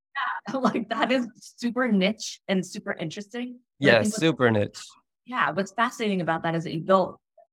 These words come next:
Speaker 1: a successful business that you eventually scaled and sold. I'm assuming, is that the same business?
Speaker 2: Yeah, yeah. I ended up growing that from a little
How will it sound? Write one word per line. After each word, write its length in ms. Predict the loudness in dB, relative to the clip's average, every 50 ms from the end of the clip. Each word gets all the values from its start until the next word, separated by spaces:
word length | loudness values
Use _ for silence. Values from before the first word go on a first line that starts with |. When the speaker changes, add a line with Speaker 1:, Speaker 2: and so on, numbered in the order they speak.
| _ _ _ _
Speaker 1:
a 80 | -8 -6
successful 340 | -6 -2 0 0 0 2
business 240 | 0 0 0 0 0
that 80 | -2 -2
you 60 | 0
eventually 280 | 0 -2 -2 -2 -6 -6
scaled 280 | -4 -2 -2 -2 -2 -2
and 140 | -6 -8
sold. 320 | -6 -2 -2 0 -2 -2 -6 -10 -14 -8
I'm 120 | -6 -6 -6
assuming, 260 | -4 -2 -2 -2 -2
is 60 | 0
that 120 | -2 -2 -2
the 80 | -2 -4
same 140 | -2 -2
business? 320 | -2 -4 -2 -2 -2 -2 -2 -4 _ _ _ _ _ _ _ _ _ _
Speaker 2:
Yeah, 520 | 2 4 6 8 8 8 8 8 8 6
yeah. 280 | 6 6 6 6 8 8
I 120 | 6 6
ended 260 | 4 4 2 2 2 0
up 120 | 0 0
growing 340 | -2 -2 0 0 0 0 0
that 280 | 0 0 -2 -2 -4 -6
from 180 | -6 -4 -2 -2
a 60 | -2
little 600 | 0 2 2 2 4 2 2 0 -2 -4 -10